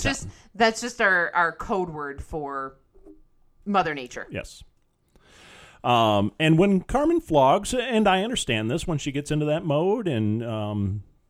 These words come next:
Speaker 1: especially with the ladies, sometimes she plays around a little bit.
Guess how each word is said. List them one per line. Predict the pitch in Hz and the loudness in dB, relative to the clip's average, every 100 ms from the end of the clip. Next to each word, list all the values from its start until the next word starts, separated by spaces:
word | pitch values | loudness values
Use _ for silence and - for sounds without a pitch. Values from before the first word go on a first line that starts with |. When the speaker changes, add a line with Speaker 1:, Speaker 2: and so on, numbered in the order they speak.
| - | -20
Speaker 1:
especially | - - 107 117 127 | -8 -2 -2 0 0
with | 156 | 0
the | 170 | 0
ladies, | 165 160 175 | 0 0 -2
sometimes | - 165 147 151 160 | -2 -2 -2 -4 -4
she | - 156 151 | -6 -6 -8
plays | - 175 170 175 | -6 -4 -2 -2
around | 196 139 123 | 0 0 0
a | |
little | 113 113 | -2 -2
bit. | 104 135 - | 2 2 0